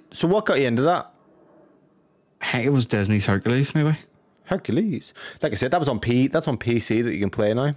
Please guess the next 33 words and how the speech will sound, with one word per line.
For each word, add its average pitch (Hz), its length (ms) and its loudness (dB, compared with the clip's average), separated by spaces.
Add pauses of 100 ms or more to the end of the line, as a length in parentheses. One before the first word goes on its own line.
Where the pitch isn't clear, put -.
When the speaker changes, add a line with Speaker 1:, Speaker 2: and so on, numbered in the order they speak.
(120)
Speaker 1:
Great 117 180 -2
game 95 180 -2
as 92 60 -2
well. 98 240 0 (540)
But, 95 180 0
um, 92 340 -4 (280)
I 113 60 0
love 98 100 0
that 113 120 0
movie. 120 300 -2 (680)
Do 160 100 0
you - 60 4
know 185 100 2
what? 135 160 -6
Have 151 100 0
you 190 60 2
ever 196 140 2
watched, - 380 -2 (840)
I 107 60 -8
believe 139 300 0
it 143 80 -2
might 117 140 0
have 107 80 -2
been 104 340 2
Jason 123 260 -2
the 110 60 2
Argonauts 127 420 -2
or 113 140 0
Clash 110 280 -4
of 117 80 0
the 117 80 -4
Titans 131 280 -2
original? 113 420 0